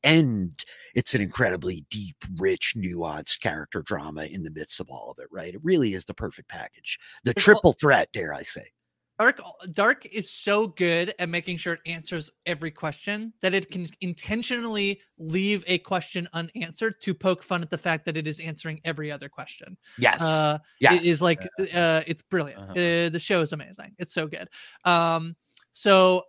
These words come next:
Speaker 2: uh, as I mentioned, we have a few more episodes of eighteen ninety-nine to get through, four more, in fact. Then we'll be back, uh, with a, a eighteen ninety-nine season one feedback show and also a Dark rewatch preview. So perhaps, uh, if you want to send us some,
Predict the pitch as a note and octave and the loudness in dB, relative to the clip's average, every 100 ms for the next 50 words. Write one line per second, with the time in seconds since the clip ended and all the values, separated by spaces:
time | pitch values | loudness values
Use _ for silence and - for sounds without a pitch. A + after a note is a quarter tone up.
0 | _ F3 E3+ E3+ F3 F#3 A#3+ C#4 B3+ F3+ | _ 2 4 4 4 6 6 6 0 -2
1 | E3 F3 D#3+ D3+ F#3 G3 G3 D#3+ E3+ D3+ | -4 -4 -4 -2 0 2 0 0 -2 -2
2 | - D4+ D#4 C#4 C4 A3 G3+ G3 F#3+ F3+ | -4 0 0 0 -2 2 0 0 -4 -2
3 | F3 D#3+ D#3 D#3 D3+ - D#3 D3+ - D3+ | -4 -6 -6 -8 -10 -8 -8 -8 -8 -8
4 | - G#3 A3 A3 F#3 E3 D#3+ E3+ D#3 - | -4 -2 0 0 -2 -4 -6 -8 -8 -6
5 | D3 D3 - _ G#3 C#4 D4 A#3+ G#3+ E3 | -6 -6 -10 _ 0 2 -2 -2 -2 0
6 | D3+ D3 _ - - _ E3+ D#3 D#3+ D#3+ | -2 -4 _ -20 -20 _ 2 4 4 0
7 | E3 - - E3 D#3 D#3 D#3 D#3 F#3 A3+ | 0 -2 0 2 4 0 -2 0 2 0
8 | - A3+ G3+ F#3 E3 - A#3 C4 D4 A#3 | 2 0 0 -2 -4 -6 -4 -2 -4 -4
9 | G3+ G3 _ F3 D#3 D3 C#3+ - D3+ D3+ | -4 -6 _ -4 -2 -4 -6 -6 -6 -6
10 | F#3 B3 C4+ C4+ G3+ A3 A3+ G3 G3 A3 | 0 0 2 0 4 4 4 -2 -4 -2
11 | F3 D3+ - D3+ C#3+ D3 - - - G#3+ | -2 -4 -8 -10 -8 -12 -14 -20 0 2
12 | A3 F#3+ G#3+ G#3+ - F#3+ F#3 G3 F3+ F#3+ | 2 6 4 4 -2 0 0 -2 -2 -2
13 | G3+ - G3 F#3 F3 - F3+ E3+ D#3+ | -4 -4 -2 0 -2 -2 0 2 0